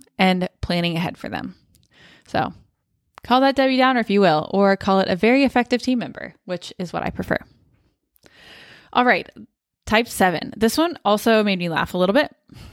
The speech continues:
um, because I think this is very, very common. So this statement is, "All sevens are lavish, big spenders."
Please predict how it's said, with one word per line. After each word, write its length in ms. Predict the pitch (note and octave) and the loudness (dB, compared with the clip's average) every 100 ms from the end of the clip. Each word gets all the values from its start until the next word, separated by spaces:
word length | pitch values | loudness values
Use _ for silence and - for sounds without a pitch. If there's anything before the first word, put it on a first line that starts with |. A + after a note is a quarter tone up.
| - - | -12 0
um, 300 | G#3+ G#3+ G#3+ | 2 2 2
because 840 | A3 - G#3+ G#3 G#3 G#3 G3+ - - _ _ _ _ _ | 0 2 4 4 4 2 -2 -14 -20 _ _ _ _ _
I 120 | - | -2
think 160 | - F#4 | 0 2
this 140 | G4 | 2
is 100 | F4 | 0
very, 400 | G3+ F3 F#3+ F#3+ | 0 0 2 2
very 220 | F#3 F3 | 0 -2
common. 300 | - - A#2 | -4 -8 -6
So 280 | - F#3+ F#3 - - - - - _ _ _ _ _ _ _ _ _ _ _ _ _ | 0 2 2 -4 -18 -20 -20 -20 _ _ _ _ _ _ _ _ _ _ _ _ _
this 440 | G#3 A3+ G#3+ - - _ | -2 0 0 -6 -18 _
statement 400 | - A#3 A3 A3+ | -4 -2 0 2
is, 160 | F3 F3 - | 0 0 0
"All 200 | G#3+ C#4+ | 0 2
sevens 420 | - F#3 F#3+ F#3 | 0 0 0 -2
are 140 | G3 F#3 | -2 0
lavish, 520 | F3+ E3 E3 F#3 - | 0 0 0 -2 -4
big 280 | F3+ F3 E3+ | 0 0 0
spenders." 640 | - D#3+ C3+ - - - | -4 -4 -2 -6 -10 -14